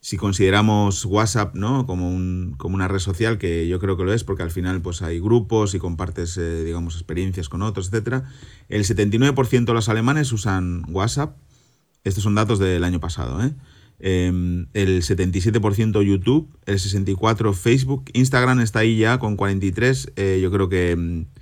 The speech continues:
en este último año ha crecido bastante, con lo cual podríamos decir que está todavía más. Eh, y luego está Twitter abajo con veintidós, eh, LinkedIn está entre dieciocho. Aquí en Alemania,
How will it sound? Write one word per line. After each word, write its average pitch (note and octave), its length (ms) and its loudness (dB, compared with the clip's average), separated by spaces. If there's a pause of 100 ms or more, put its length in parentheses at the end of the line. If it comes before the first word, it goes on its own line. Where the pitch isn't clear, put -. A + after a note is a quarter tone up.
(300)
en F2+ 120 -4
este F2+ 180 0
último F#2 200 2
año F#2 140 2
ha F2+ 40 0
crecido F2+ 280 0
bastante, F#2+ 460 0
con F2 80 -2
lo E2+ 100 -4
cual F2+ 160 -2
podríamos F2+ 380 -4
decir F2 180 -4
que E2+ 240 -4
está E2 220 -6
todavía F2+ 320 -2
más. A#2 340 -2 (560)
Eh, G2 280 4
y - 40 4
luego G#2+ 140 4
está G#2 200 2
Twitter A2+ 320 6
abajo A#2 380 4
con G2 140 0
veintidós, A#2 840 4
eh, F2+ 340 2
LinkedIn G#2 840 2 (400)
está F2+ 220 -6
entre F2+ 200 -2
dieciocho. G2 680 2
Aquí G2+ 260 0
en G#2+ 160 2
Alemania, G#2 680 0